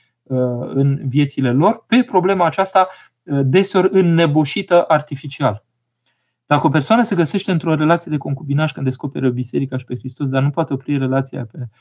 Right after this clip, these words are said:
moment din motive financiare, iertați-mă, aia nu e, nu e impediment. Cum să procedezi? Poate spovedi și primi împărtășanie? Păi, în primul rând, una are de-a face una cu alta.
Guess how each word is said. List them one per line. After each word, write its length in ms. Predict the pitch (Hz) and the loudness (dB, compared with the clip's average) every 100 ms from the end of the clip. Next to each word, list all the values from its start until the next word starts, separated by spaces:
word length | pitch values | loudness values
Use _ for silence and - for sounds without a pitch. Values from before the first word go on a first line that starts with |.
| _ _ - | _ _ -4
moment 240 | 120 131 | 2 4
din 100 | 131 | 4
motive 320 | 131 123 131 | 2 2 0
financiare, 500 | 117 131 120 107 101 | 0 0 0 0 -2
iertați-mă, 500 | 104 104 123 - 127 | -2 0 -2 -2 -4
aia 160 | 107 104 | -2 0
nu 140 | 120 | 2
e, 280 | 135 127 110 - _ _ | 2 2 0 -8 _ _
nu 120 | - | -2
e 40 | 131 | 2
impediment. 680 | 131 113 123 127 127 110 | 4 2 2 2 0 -2
Cum 160 | 104 160 | -6 -8
să 140 | - | -8
procedezi? 580 | 135 147 143 127 113 107 | -4 -2 -2 -2 -4 -4
Poate 240 | - 143 143 | -4 -4 -4
spovedi 340 | - 131 131 | -4 -2 -2
și 100 | 135 | -4
primi 220 | 143 131 | -6 -6
împărtășanie? 680 | 123 123 - 120 165 147 - _ _ _ _ | -6 -8 -8 -4 -2 -2 -6 _ _ _ _
Păi, 140 | 131 | -2
în 120 | 127 135 | 0 0
primul 280 | 165 175 | 2 2
rând, 260 | 170 156 135 - - | 2 0 -4 -16 -6
una 240 | 131 131 | -2 2
are 240 | 135 170 170 | 2 2 0
de-a 200 | 127 120 | -2 0
face 240 | 147 143 | -2 -2
una 180 | 156 156 | -2 -2
cu 120 | 156 | 2
alta. 320 | 165 127 - | 0 0 -6